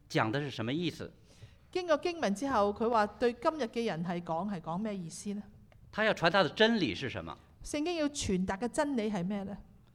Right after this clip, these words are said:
Speaker 1: 那根據經文體現出的聖經真理，
Speaker 2: 根據經文提出嘅聖經真理，
Speaker 1: 並且聖靈借着這個真理，他應用在，首先應用在講員的人格和他的經驗上。
Speaker 2: 首先係要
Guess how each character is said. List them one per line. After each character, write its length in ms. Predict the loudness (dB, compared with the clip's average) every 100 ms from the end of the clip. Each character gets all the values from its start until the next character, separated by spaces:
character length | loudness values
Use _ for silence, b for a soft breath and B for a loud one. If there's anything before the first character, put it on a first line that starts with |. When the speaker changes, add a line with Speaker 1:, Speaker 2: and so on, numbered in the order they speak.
| b b b
Speaker 1:
那 100 | -8
根 220 | -2 0
據 100 | 0
經 220 | 0 2 4
文 280 | 4 2
體 220 | -6 -6 0
現 180 | 0
出 120 | 2 2
的 100 | 2
聖 240 | 4 4
經 180 | 4 2
真 240 | 2 0
理， 200 | 0 -6 -10 b b b b b -8
Speaker 2:
根 200 | 0 0
據 140 | 2 0
經 260 | 0 -2
文 220 | 2 2 2
提 160 | -2
出 140 | -4 -4
嘅 100 | -4
聖 240 | -4 -4
經 240 | -4 -4
真 260 | -2 -2 -2
理， 240 | -4 -6 -4
Speaker 1:
並 140 | -2
且 120 | 2 0
聖 340 | 4 6 8 8
靈 300 | 6 4 0 -4
借 300 | 0 2 4
着 260 | 0 -4 -8 -20 -6
這 120 | 0
個 60 | 0
真 280 | 4 2 4
理， 220 | -2 -8
他 160 | -8 -6
應 160 | -4 -2
用 100 | -2
在， 160 | -4 -6 -16 -12
首 200 | 0 2
先 200 | 4 2
應 80 | 2
用 100 | 4
在 140 | 4
講 360 | 4 4 4 2
員 320 | 0 0 0
的 180 | 0 -2 B B B
人 340 | 0 2 2
格 380 | -2 -4 -2 -4 B B B
和 200 | -4 -2
他 160 | -2
的 80 | -2
經 160 | -4 -4
驗 160 | -6
上。 180 | -6 -10 -14 -20 b b b
Speaker 2:
首 280 | -2 2 2
先 260 | -2 -6
係 200 | -4 -2
要 160 | 4